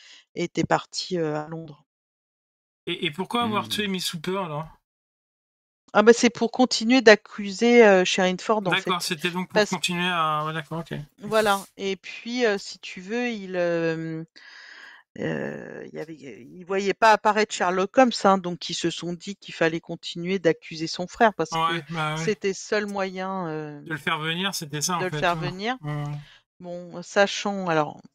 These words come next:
Speaker 1: heu, concernant les Holmes, bon, bah, le pauvre Mycroft, lui, a pris le train, hein, comme prévu,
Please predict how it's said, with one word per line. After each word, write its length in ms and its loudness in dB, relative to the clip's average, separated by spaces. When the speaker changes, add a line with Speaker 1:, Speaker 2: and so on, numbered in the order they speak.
Speaker 1:
heu, 420 -6
concernant 560 2
les 220 4
Holmes, 220 0
bon, 160 -4
bah, 320 0
le 240 -4
pauvre 300 0
Mycroft, 840 6
lui, 580 -4
a 60 2
pris 300 -2
le 160 8
train, 500 0
hein, 100 -8
comme 180 -4
prévu, 560 -2